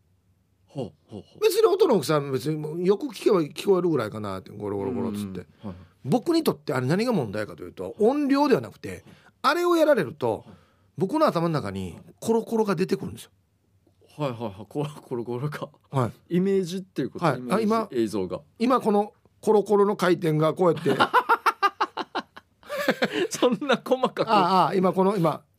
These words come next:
Speaker 2: 一メートルぐらいガッてやって、今戻してんな。
Speaker 1: <laughs> 戻してる。
Speaker 2: ガッてやって戻してんなっていう絵が出てきて、
Speaker 1: あ。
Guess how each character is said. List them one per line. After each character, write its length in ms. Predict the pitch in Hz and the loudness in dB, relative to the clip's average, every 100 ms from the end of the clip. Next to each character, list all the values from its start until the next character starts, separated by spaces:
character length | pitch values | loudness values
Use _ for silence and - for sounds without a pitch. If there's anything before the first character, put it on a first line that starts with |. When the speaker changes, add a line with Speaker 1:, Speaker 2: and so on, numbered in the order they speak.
| _ _ | _ _
Speaker 2:
一 180 | - 190 | -6 2
メ 80 | 208 | 4
ー 40 | |
ト 80 | 196 | 6
ル 60 | 180 | 2
ぐ 60 | |
ら 60 | 143 | 4
い 20 | |
ガ 120 | 160 | 2
ッ 80 | 156 | 2
て 80 | 165 | -2
や 80 | 180 | -2
っ 80 | - | -2
て、 100 | 147 | -4
今 140 | 143 | -2
戻 200 | 139 135 | -2 -2
し 80 | - | 0
て 80 | 139 | 0
ん 80 | 107 | 0
な。 100 | 101 | -4
Speaker 1:
<laughs> 120 | 147 | 2
戻 160 | 233 202 | 2 2
し 60 | |
て 60 | 202 | 2
る。 40 | |
Speaker 2:
ガ 80 | 185 | 0
ッ 40 | 175 | 2
て 80 | |
や 40 | 175 | -2
っ 20 | |
て 80 | 151 | 2
戻 200 | 156 160 | 2 4
し 60 | |
て 80 | 190 | 2
ん 40 | 156 | 2
な 100 | 170 | 2
っ 40 | |
て 120 | 175 | 2
い 80 | 156 | 2
う 120 | 156 | 4
絵 100 | 185 | 4
が 120 | 180 | 6
出 120 | 170 165 | 4 2
て 100 | 156 | 0
き 120 | - | 0
て、 240 | 127 107 | -2 0
Speaker 1:
あ。 280 | 160 160 - | -2 -4 -4